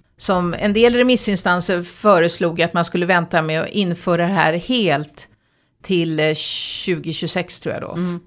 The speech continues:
Speaker 1: För att alla skulle kunna förstå. Men, eh,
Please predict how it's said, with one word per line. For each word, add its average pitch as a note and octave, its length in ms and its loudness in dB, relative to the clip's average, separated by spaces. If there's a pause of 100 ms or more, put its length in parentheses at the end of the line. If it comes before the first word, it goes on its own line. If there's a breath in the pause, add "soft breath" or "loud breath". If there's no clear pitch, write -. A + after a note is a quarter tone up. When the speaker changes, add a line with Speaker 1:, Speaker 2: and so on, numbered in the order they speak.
Speaker 1:
För - 160 -4
att E3+ 200 2
alla E3+ 280 2
skulle E3 260 -4
kunna D#3 300 -6
förstå. - 560 0 (540)
Men, F3+ 460 -2
eh, E3 560 -2